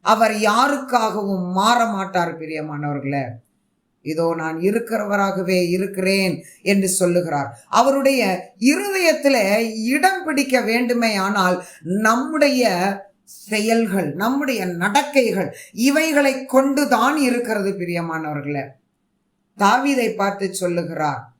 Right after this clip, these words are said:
"என் இருதயத்திற்கு ஏற்றவன்" என்று சொல்லுகிறார்.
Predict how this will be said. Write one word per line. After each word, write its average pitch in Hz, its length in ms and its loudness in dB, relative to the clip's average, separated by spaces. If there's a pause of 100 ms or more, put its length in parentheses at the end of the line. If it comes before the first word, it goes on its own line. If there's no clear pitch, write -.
(480)
"என் 190 240 2
இருதயத்திற்கு 240 920 0 (180)
ஏற்றவன்" 254 800 2
என்று 180 200 -2
சொல்லுகிறார். 139 720 -8